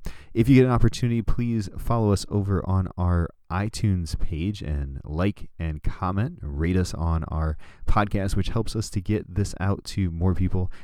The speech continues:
to have an opportunity to reach some different ears out there as well. One other thing I did want to mention, uh, we've had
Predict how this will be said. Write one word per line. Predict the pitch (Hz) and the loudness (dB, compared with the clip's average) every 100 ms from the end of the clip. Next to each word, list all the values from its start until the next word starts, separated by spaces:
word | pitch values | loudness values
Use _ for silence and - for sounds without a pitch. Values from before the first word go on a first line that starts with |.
| - | -6
to | 151 | 0
have | 120 | 2
an | |
opportunity | 101 90 - 92 82 82 | 4 2 0 0 0 0
to | - - 78 69 | -2 -2 -2 0
reach | 80 80 - | -2 -2 -4
some | 82 76 71 | -6 -6 -4
different | 85 87 80 | -4 -2 -6
ears | - 76 73 | -4 -4 -2
out | 73 71 | -4 -4
there | 71 | -4
as | 67 67 | -4 -2
well. | 73 67 - - - - - - - | -2 -2 -6 -16 -20 -20 -20 -20 2
One | 110 131 | 6 6
other | 123 | 6
thing | 117 | 6
I | 104 | 6
did | 104 | 4
want | 104 104 | 4 2
to | |
mention, | 95 101 - 131 143 - | 2 0 -2 -6 -6 -6
uh, | 73 67 | -4 -4
we've | 67 76 76 69 | -2 -2 -2 0
had | - 82 78 | 0 0 -4